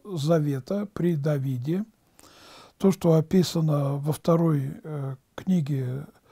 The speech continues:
э, Царств, э, шестая глава.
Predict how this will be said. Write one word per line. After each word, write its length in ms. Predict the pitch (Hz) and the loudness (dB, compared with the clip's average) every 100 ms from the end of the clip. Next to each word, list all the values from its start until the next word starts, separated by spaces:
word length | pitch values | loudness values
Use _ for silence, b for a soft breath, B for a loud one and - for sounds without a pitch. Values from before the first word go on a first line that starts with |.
| b b b b - | b b b b -2
э, 160 | 156 135 | -2 0
Царств, 540 | - 156 185 - - | 4 6 4 0 -8
э, 420 | 208 220 - 185 190 | -8 -6 -8 -10 -10
шестая 600 | - - 165 147 135 139 | -8 -4 0 0 0 -6
глава. 800 | 156 151 143 147 131 135 151 | -8 -6 0 0 0 -2 -2